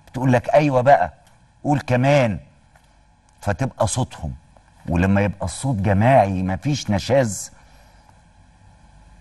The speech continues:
تقول: "الحمد لله، انت ماشي صح". كل سنة وانتم طيبين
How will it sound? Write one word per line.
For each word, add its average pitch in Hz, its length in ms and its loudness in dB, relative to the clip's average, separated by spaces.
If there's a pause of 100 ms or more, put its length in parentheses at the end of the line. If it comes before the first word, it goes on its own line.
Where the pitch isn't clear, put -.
(220)
تقول: 117 220 4
"الحمد 104 360 -2
لله، 65 360 -8 (840)
انت 113 200 0
ماشي 98 320 -2
صح". - 440 -8 (2000)
كل 117 220 4
سنة 123 200 0
وانتم 110 240 -4
طيبين 107 640 -2